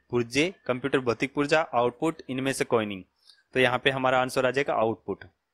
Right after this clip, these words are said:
ओसीआर का पूर्ण रूप क्या होगा? ओसीआर जो होता है उसका पूर्ण रूप क्या होता है? ऑप्टिकल सीपीयू रिक-, रिकॉग्निशन, ऑप्टिकल कैरेक्टर रिकॉग्निशन। यहाँ पे हमारा आंसर आ जाएगा ब, ऑप्टिकल कैरेक्टर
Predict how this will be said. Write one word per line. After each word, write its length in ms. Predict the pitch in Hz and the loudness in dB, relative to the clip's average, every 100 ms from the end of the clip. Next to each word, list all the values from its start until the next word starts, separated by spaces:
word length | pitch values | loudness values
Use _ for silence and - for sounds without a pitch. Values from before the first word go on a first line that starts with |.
| _ _ _ _ _ _ _ | _ _ _ _ _ _ _
ओसीआर 440 | 143 170 175 175 | 2 4 2 2
का 100 | 170 | 2
पूर्ण 460 | 175 151 139 147 147 _ _ 127 | 0 2 0 0 -8 _ _ -8
रूप 300 | 123 135 - | -2 -4 2
क्या 120 | 131 120 | 2 4
होगा? 320 | 123 135 175 - | 2 0 -2 0
ओसीआर 480 | 127 - 143 143 | 0 2 2 2
जो 160 | 139 139 | 2 -2
होता 260 | 131 120 131 | -2 0 0
है 80 | |
उसका 260 | 147 131 139 | 0 -4 -6
पूर्ण 300 | - 127 127 | -4 -4 -2
रूप 140 | 127 - | -6 2
क्या 100 | 123 | 2
होता 160 | 120 | 4
है? 60 | 135 | -2
ऑप्टिकल 380 | 127 - 135 139 | -2 -2 0 0
सीपीयू 360 | - 117 123 | -2 -4 -4
रिक-, 240 | 127 120 - _ 113 | -4 -6 -10 _ -12
रिकॉग्निशन, 680 | 120 131 131 139 147 185 190 _ _ _ _ | -6 -4 -4 -6 -4 -4 -6 _ _ _ _
ऑप्टिकल 400 | 127 127 143 160 | -2 0 0 0
कैरेक्टर 440 | 156 139 - - 147 | 2 -2 0 -4 -4
रिकॉग्निशन। 760 | 135 _ 135 127 110 104 92 92 | -8 _ -8 -6 -4 -6 -8 -6
यहाँ 240 | 117 123 110 | -2 -2 -2
पे 80 | 135 | -4
हमारा 320 | 117 120 123 | 2 4 4
आंसर 280 | 123 131 123 | 2 0 2
आ 40 | |
जाएगा 200 | 139 147 | 0 -2
ब, 380 | 131 101 110 92 _ _ _ _ _ - | -4 2 2 2 _ _ _ _ _ 0
ऑप्टिकल 420 | 117 117 139 156 | 0 0 -2 -2
कैरेक्टर 440 | - 123 - 170 | 0 -2 0 -4